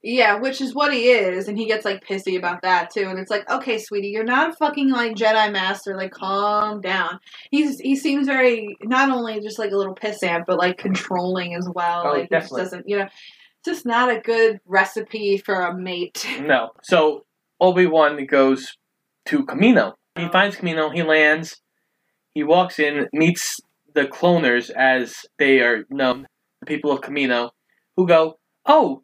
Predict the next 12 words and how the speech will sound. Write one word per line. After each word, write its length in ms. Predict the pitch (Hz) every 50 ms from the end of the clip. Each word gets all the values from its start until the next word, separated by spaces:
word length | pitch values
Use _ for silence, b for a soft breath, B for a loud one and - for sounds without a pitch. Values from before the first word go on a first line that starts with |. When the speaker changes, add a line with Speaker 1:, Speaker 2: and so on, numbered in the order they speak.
| _ -
Speaker 2:
the 120 | 214 220
army's 480 | - 214 247 277 269 226 208 202 180 -
basically 520 | 202 190 202 185 - 196 - 220 226 220
ready 300 | 220 269 302 269 185 151
for 140 | - - 143
you." 180 | 123 117 117 113 - _ _ _ _
And 60 | 143 143
he's 100 | 135 139
like, 160 | 131 120 - _ _ _ _ _ _ _
"Army?" 440 | 123 127 127 131 151 202 302 302 - - _ _ _ _ _ _ _ _ _ _ _ _ _ _ _ _ _ _ _ _ _ _ _ _ _ -
Turns 220 | 208 220 202 175
out, 260 | 180 190 180 - -